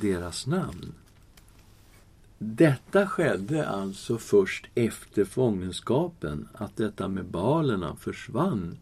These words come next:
både ur det norra och det södra riket. Så det ska vi hålla i minnet, att det kan finnas ganska stora tidsperspektiv här.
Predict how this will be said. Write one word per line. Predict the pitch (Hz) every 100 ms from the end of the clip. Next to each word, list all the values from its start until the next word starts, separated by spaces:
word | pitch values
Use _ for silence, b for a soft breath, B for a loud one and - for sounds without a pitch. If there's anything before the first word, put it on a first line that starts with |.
| -
både | - 147 101 87 120
ur | 226 117 110
det | 90 98
norra | 104 107 85 85 87
och | - 87 -
det | - 87
södra | - 85 - - - - - - -
riket. | 87 - - - - - b b b b b b
Så | -
det | 117 151
ska | 170
vi | 151
hålla | 143 135 117 110
i |
minnet, | 123 110 101 127 -
att | 95
det | -
kan | 98
finnas | 90 110 87 -
ganska | 131 - 107 - - 123
stora | - 139 120 95 87
tidsperspektiv | - 117 104 - 98 82 - - - 117 98 104 - B B B B B -
här. | 104 85 82 107